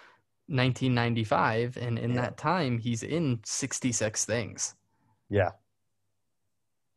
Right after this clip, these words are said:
Speaker 2: Absolutely.
Speaker 1: S-, and that's sneaky, too, 'cause you don't realize how much stuff he's actually in. Like,
Speaker 2: How prolific
Speaker 1: he
Speaker 2: he
Speaker 1: was
Speaker 2: was.
Speaker 1: in this movie, he was in Spaceballs, he's in F-,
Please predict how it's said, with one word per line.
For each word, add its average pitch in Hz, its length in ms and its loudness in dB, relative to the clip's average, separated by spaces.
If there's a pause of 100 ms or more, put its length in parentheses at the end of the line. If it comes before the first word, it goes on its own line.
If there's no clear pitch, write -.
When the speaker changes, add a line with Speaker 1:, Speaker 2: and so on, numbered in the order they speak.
(160)
Speaker 2:
Absolutely. 95 560 0 (680)
Speaker 1:
S-, - 200 -2 (160)
and 170 220 4
that's 160 200 2
sneaky, 214 440 -2
too, 214 260 0
'cause 120 180 -2
you 123 80 2
don't 131 360 2
realize 117 500 2
how 110 360 -2
much 107 300 -2
stuff 123 280 2
he's 117 180 -2
actually 107 460 -2
in. 120 180 0
Like, 104 240 -4
Speaker 2:
How 127 80 6
prolific 120 420 6
Speaker 1:
he 117 60 4
Speaker 2:
he 117 40 4
Speaker 1:
was 113 140 4
Speaker 2:
was. 107 160 4 (120)
Speaker 1:
in 139 300 2
this 143 240 2
movie, 131 440 2
he 117 100 0
was 117 140 2
in 131 100 4
Spaceballs, 120 880 2
he's 117 160 -2
in 139 240 2
F-, - 120 -20